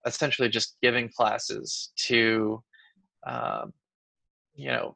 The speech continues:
youth boys and girls all across the country about the signs of healthy and unhealthy relationships. Um, because when they looked at Yeardley's case, you know, they said there, there were plenty of signs that she was in a, in an abusive relationship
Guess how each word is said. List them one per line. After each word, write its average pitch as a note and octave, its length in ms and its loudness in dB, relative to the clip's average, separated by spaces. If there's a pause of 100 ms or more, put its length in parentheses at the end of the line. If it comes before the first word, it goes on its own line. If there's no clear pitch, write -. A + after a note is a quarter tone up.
youth B2+ 360 4
boys A#2+ 320 6
and A2+ 100 -8
girls G#2+ 600 2 (640)
all B2 220 8
across A#2+ 360 4
the - 80 -12
country A2+ 580 0
about A2 540 2 (520)
the A#2+ 80 -4
signs A#2 460 2
of G#2+ 180 -4
healthy A#2 400 2
and G#2+ 180 -4
unhealthy A2 440 -4
relationships. - 920 -4 (460)
Um, A2 480 0
because A#2+ 200 -2
when B2 120 4
they A#2 100 6
looked C3+ 320 4
at A#2 260 4
Yeardley's A#2 380 -2
case, A2+ 560 0 (680)
you C3 80 -20
know, B2+ 180 -16
they A#2+ 80 -6
said A#2 300 0
there, G#2+ 280 -4
there B2 120 2
were A#2 120 -2 (100)
plenty B2+ 200 2
of A2+ 120 -2
signs A2 480 0
that G#2+ 180 0
she - 160 -2
was A#2+ 200 0
in A2 100 -6
a, A2+ 240 -4
in A#2+ 80 0
an A2+ 120 -2
abusive A#2+ 480 0
relationship A2+ 680 2